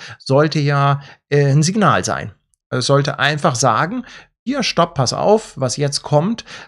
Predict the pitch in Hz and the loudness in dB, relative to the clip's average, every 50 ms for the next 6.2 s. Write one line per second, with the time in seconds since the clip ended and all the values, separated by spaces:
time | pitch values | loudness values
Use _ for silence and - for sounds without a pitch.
0 | _ - - 135 131 139 139 143 147 - - 131 135 135 135 135 131 - 123 - | _ -4 -2 0 2 2 2 2 0 -2 -2 -2 0 0 0 -2 -2 -2 -4 -4
1 | - 135 - 147 170 196 190 165 151 143 135 - 135 127 117 110 113 117 110 120 | -4 -4 -4 -4 -4 -4 -4 -4 -2 -4 -4 -2 -4 -4 -4 -2 -4 -4 -2 -2
2 | 170 214 220 170 131 110 95 98 - - - 98 95 104 104 104 - - 156 196 | -2 0 2 0 2 2 0 -4 -4 -6 -6 -6 -4 -6 -8 -8 -6 -6 -6 -6
3 | 190 - - - - _ - 156 151 151 151 147 143 147 139 - 156 147 151 160 | -6 -8 -16 -20 -18 _ 2 4 6 6 6 4 2 2 0 2 2 2 2 0
4 | 165 156 151 139 139 143 135 113 113 - - 123 139 180 226 - - - - - | 0 -2 -4 -4 -4 -4 -4 -6 -6 -6 -4 -2 0 0 -2 -2 -6 -14 -16 -16
5 | - - - 127 120 - - - 127 113 113 110 110 113 113 107 143 175 180 185 | -12 -6 -4 -4 -4 -4 -6 -6 -6 -6 -4 -4 -4 -4 -4 -4 -4 -2 -2 -2
6 | 196 202 202 - | -2 -4 -4 -6